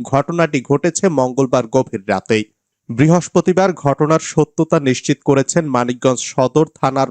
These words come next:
ভারপ্রাপ্ত কর্মকর্তা এস এম আমানুল্লাহ। বাড়ির মালিক সানজিদ আহমেদ সুমন ভারারিয়া ইউনিয়ন আওয়ামী লীগের সাধারণ সম্পাদক। তিনি গত বছরের পাঁচই আগস্টের পর থেকে আত্মগোপনে রয়েছেন বলে জানিয়েছেন তার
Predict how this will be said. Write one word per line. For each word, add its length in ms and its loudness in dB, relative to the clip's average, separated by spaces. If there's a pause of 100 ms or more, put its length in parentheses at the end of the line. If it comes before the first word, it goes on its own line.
ভারপ্রাপ্ত 400 -2
কর্মকর্তা 840 0 (120)
এস 240 -2
এম 180 0
আমানুল্লাহ। 640 -2 (520)
বাড়ির 320 0
মালিক 380 0
সানজিদ 540 -2
আহমেদ 400 0
সুমন 520 0 (420)
ভারারিয়া 640 0
ইউনিয়ন 520 2
আওয়ামী 300 2
লীগের 260 0
সাধারণ 560 -2
সম্পাদক। 540 -2 (120)
তিনি 200 0
গত 260 0
বছরের 480 0
পাঁচই 460 0
আগস্টের 440 -2
পর 240 0 (100)
থেকে 220 -2
আত্মগোপনে 640 0
রয়েছেন 520 0
বলে 260 2
জানিয়েছেন 560 -2
তার 240 -2